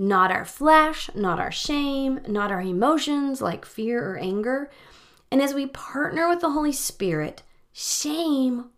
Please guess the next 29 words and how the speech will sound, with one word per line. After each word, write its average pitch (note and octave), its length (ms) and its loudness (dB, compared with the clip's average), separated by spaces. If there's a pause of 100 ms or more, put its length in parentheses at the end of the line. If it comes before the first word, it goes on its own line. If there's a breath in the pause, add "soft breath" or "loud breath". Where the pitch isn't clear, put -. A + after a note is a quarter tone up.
won't C#4+ 600 -2
hijack A#3+ 600 0
our G#3 100 0
lives G3 320 0
or F#3+ 60 -2
relationships. F3+ 840 -4 (560 soft breath)
And C4+ 100 2
we D4+ 120 2
can D4 180 0
powerfully E4 720 2
show C#4 360 0
up F#3 280 4
reminding A3 680 0
ourselves F#3+ 600 -4 (460 soft breath)
that A3 200 2
we A3 140 0
don't G3+ 200 0
have F#3 260 -2
to F3 120 -4
respond D4+ 880 0 (100)
or B3 180 -2
even F#4+ 340 0
hear C4+ 340 0
their D4+ 160 0
message F#3+ 640 -4 (100)
through A3 280 2
a C4 60 0
shame D4 380 0
wave. - 380 -6